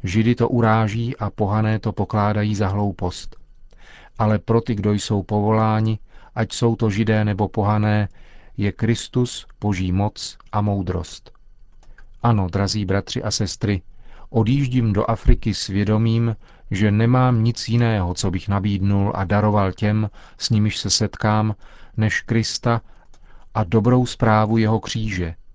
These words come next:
tajemství svrchované lásky, božské lásky, která přemáhá každý lidský odpor a umožňuje dokonce odpustit nepřátelům a milovat je.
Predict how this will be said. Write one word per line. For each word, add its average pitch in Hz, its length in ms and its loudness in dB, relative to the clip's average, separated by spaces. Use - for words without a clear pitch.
tajemství 113 680 2
svrchované 107 640 0
lásky, 107 560 -2
božské 101 520 0
lásky, 98 480 0
která 101 340 0
přemáhá 113 680 0
každý 98 480 -2
lidský 101 380 -4
odpor 104 520 -2
a 113 160 -2
umožňuje 123 540 4
dokonce 113 480 0
odpustit - 580 -6
nepřátelům 113 920 2
a 110 100 -2
milovat 101 500 -2
je. 85 160 -6